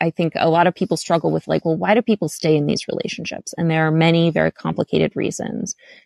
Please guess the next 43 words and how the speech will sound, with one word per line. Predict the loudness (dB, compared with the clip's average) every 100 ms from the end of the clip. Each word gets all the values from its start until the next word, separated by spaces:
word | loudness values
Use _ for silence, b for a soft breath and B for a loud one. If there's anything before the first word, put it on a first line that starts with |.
| -4
And | 0 0 -2
two | 0 2
of | 4
the | 0
biggest | 0 0 0
ones | -2 -2 -2 -4 -6
are | -2 0 0 -4 _ _ _ -2
financial | 2 4 2 0
reasons. | 0 0 0 0 -2 -6 -4
It's | -4 -4 -4
really | 0 2
hard | 2 0 0 0 -6 -4
to | 0 0 0 -4 -8 -10 2
disengage | 2 2 0 0 0 -2 0 2 2
yourself | -2 -2 -2 -2
if | -6 -8
you | -8
live | 2 4 4
with | 0 0
a |
partner, | -4 -2 -2 -2 -6 -6
if | -8
you | -6 -6 -6 b b -12
share | -4 2 4 6 2 -2
accounts, | -8 -6 -4 0 0 -2 -6
if | -4
you | -2 -2
share | -4 0 2 2
cars, | _ -12 -4 2 2 2 0 -6
if | -6
you're | -6
on | -4 -6 -2 2
leases | 4 4 2 2
or | 0 -2
mortgages | -2 -2 -2 -4 -4
with | -4 -2
each | -2 -2
other. | -4 -2 -2 -4 -2
That's, | -2 -2 -6
that's | -2 -2 -2
a |
big | -2 -2 -2
thing. | -2 -2 -4